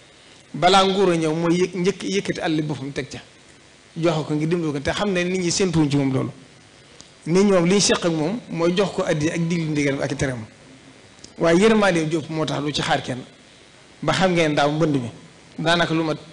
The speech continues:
téeméeri million wala lu ko jege def na ko ci marché Ocass bi mu lakkee noonu, leneen noonu. Kon xam ngeen ku bari yërmande la.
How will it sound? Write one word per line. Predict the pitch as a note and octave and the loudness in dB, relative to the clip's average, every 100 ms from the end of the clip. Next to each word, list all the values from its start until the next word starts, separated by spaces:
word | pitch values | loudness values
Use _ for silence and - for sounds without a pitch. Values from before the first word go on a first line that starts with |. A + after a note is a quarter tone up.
| - - | -16 -2
téeméeri | F3+ F3+ D#3+ | 2 4 2
million | D#3 C#3+ C#3+ D#3 | 2 0 -2 -2
wala | E3 E3 | -2 0
lu | |
ko | D#3 | 0
jege | D3 C#3 C#3 | -2 -4 -4
def | D#3 D3 | -4 -4
na | B2+ | -6
ko | A#2 | -10
ci | B2+ - - - - - - - - - - - | -16 -18 -20 -20 -20 -20 -20 -20 -20 -20 -20 -14
marché | D3+ D#3+ C#3+ | -4 -2 -2
Ocass | E3+ C#3+ C3 | -2 -2 -2
bi | D3 | -4
mu | C#3+ | -4
lakkee | C3+ C#3 | -4 -4
noonu, | B2+ A#2+ C3+ | -4 -6 -2
leneen | D3+ C#3+ | -2 -2
noonu. | B2+ B2 | -4 -8
Kon | - D#3+ B3 - - - - - - | -6 -4 -4 -8 -20 -20 -20 -20 -14
xam | - F#3 | -4 0
ngeen | F3+ E3+ | 0 -2
ku | E3+ | 0
bari | G3 G#3+ | 2 2
yërmande | F#3 D3+ C3+ | 2 -2 -4
la. | A#2+ | -8